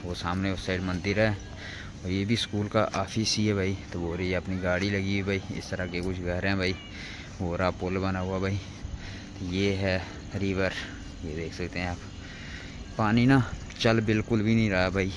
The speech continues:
बिल्कुल ही रुका हुआ, एक ही जगह रुका हुआ भाई। अभी, अभी हम नीचे पास में भी जाएंगे, वहाँ से भी आपको zoom करके दिखाएंगे।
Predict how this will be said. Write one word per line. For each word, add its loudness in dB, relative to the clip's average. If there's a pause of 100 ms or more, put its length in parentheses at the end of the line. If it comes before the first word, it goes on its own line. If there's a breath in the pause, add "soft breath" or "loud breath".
(160)
बिल्कुल 0
ही 2
रुका 0
हुआ, 2
एक 0
ही -2
जगह -2
रुका -4
हुआ -4
भाई। 0
अभी, 2
अभी 0
हम 6
नीचे 2
पास 4
में 2
भी 0
जाएंगे, 2
वहाँ 0
से -2
भी 0
आपको -2
zoom -4
करके -2
दिखाएंगे। -2